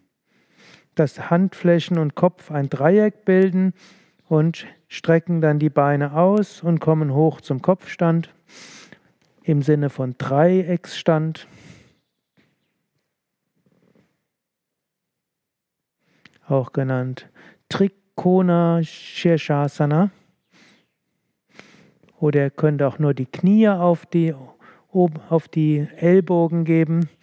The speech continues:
Das ist dann Ardha Shirshasana. Oder kommt zum klassischen Kopfstand. Hände gefaltet, Kopf auf dem Boden, Ellbogen auf dem Boden, Beine oben. So, ihr seid jetzt entweder in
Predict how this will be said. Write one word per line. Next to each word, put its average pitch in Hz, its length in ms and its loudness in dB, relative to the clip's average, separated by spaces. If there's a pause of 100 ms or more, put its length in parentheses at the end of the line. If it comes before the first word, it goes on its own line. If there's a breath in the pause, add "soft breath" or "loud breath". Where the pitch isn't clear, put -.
(400 soft breath)
Das 135 180 0
ist - 80 -10
dann 123 200 -6
Ardha 170 1000 0 (500 soft breath)
Shirshasana. 143 1080 -2 (640 soft breath)
Oder 220 220 2
kommt 170 260 0
zum 151 160 -6
klassischen 147 560 0
Kopfstand. 135 800 -4 (340 soft breath)
Hände 151 360 0
gefaltet, 143 720 0
Kopf - 280 -4
auf 143 160 2
dem 139 220 -4
Boden, 143 340 0
Ellbogen 151 560 0
auf 143 160 -2
dem 143 160 -2
Boden, 139 380 0
Beine 123 320 -2
oben. 127 380 -4 (1600 loud breath)
So, 160 80 0
ihr 135 140 0
seid 147 300 -2
jetzt 143 180 -4
entweder 165 880 0 (720 soft breath)
in 156 320 0